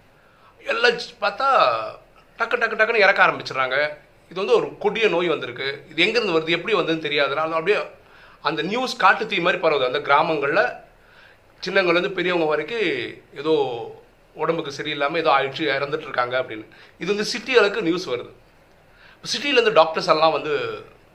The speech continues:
அந்த கிராமத்துக்கு வராங்க. சில team of doctors வந்து எதனால இந்த கொ-, அந்த ஊர்ல இந்த மாதிரி நடக்குது அப்படின்னு செக் பண்ணி, செக் பண்ணி, செக் பண்ணி கண்டுபிடிச்சதுல அந்த ஊர்ல இருக்கிற தண்ணி,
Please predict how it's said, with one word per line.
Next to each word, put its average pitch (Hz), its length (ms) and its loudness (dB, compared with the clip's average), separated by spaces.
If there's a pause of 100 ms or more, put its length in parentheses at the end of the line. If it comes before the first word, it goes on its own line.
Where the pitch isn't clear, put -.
(720)
அந்த 135 340 2
கிராமத்துக்கு 135 460 2
வராங்க. 127 500 0 (420)
சில 214 240 4
team 247 240 0
of 202 120 4
doctors 160 400 2
வந்து 170 480 -2 (360)
எதனால 220 800 4
இந்த 156 140 -2
கொ-, - 360 -10
அந்த 160 240 0
ஊர்ல 165 220 -2
இந்த 139 120 -2
மாதிரி 135 220 0
நடக்குது 131 480 -2
அப்படின்னு 156 200 -6
செக் 160 180 -6
பண்ணி, 139 160 -8
செக் - 140 -12
பண்ணி, 143 160 -4
செக் - 120 -10
பண்ணி 139 160 -6
கண்டுபிடிச்சதுல 131 680 -2 (720)
அந்த 208 400 6
ஊர்ல 233 260 2
இருக்கிற 208 540 0
தண்ணி, 180 540 0